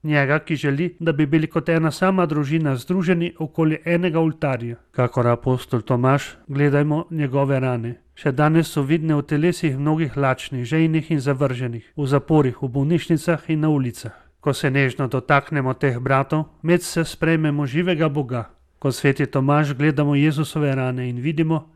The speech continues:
kako je Gospod storil, da so iz teh ran, ki bi lahko omamile učence in jih pahnile v nepopravljiv občutek krivde, tekli kanali odpuščanja in usmiljenja. Veliko srce,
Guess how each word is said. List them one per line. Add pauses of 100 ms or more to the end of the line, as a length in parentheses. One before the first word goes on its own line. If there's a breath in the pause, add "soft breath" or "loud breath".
(180)
kako
je
Gospod
storil, (140)
da
so
iz
teh
ran, (120)
ki
bi
lahko
omamile
učence
in
jih
pahnile
v
nepopravljiv
občutek
krivde, (200)
tekli
kanali
odpuščanja
in
usmiljenja. (200)
Veliko
srce,